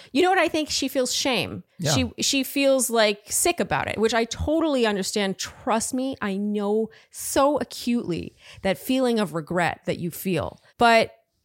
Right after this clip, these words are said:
Speaker 1: I think hemming and hawing over it and kind of, like, spiraling over it and trying to fix it, it's broken. Let this go. This was already broken before you sent that text.
Speaker 2: Yeah.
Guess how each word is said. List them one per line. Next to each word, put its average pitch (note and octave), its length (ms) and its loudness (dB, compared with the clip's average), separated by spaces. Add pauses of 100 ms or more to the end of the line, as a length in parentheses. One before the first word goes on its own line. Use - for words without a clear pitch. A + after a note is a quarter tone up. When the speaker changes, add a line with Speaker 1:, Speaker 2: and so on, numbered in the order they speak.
(120)
Speaker 1:
I B3+ 160 4
think D4+ 260 2
hemming B3 340 2
and G#3+ 100 2
hawing G3 400 2
over G#3 260 0
it F#3 80 0
and G3 100 -2
kind F#3+ 180 -2
of, E3 60 -4
like, E3+ 200 -2
spiraling F#3+ 540 0
over F#3 220 0
it F3 40 0
and F3 100 -4
trying F3+ 220 -4
to - 60 -14
fix - 400 -4
it, A#3+ 280 -2 (480)
it's A3+ 200 -2
broken. - 560 -2 (240)
Let A3+ 240 0
this - 160 0
go. F3+ 540 0
This A3 220 2
was C4+ 140 0 (100)
already A3 280 2
broken G3+ 440 -2
before F3 400 -4
you F3+ 160 -4
sent E3 300 -4
that D3+ 200 -6
text. - 520 -6 (140)
Speaker 2:
Yeah. D#3 220 0